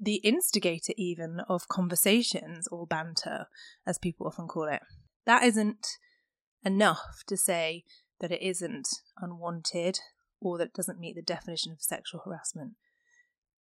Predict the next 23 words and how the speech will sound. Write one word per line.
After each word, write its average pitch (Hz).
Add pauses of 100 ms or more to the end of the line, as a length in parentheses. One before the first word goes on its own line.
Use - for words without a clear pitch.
(100)
The 190
fact -
that 202
somebody 196
might 185
have 165 (720)
gone 180
along 202
with 220
things 214
or 165 (320)
been 165
involved 196
in 202
discussions 190 (720)
as 180
a 170
method 170
of -
coping 165 (320)
with 175
what's -
happening 156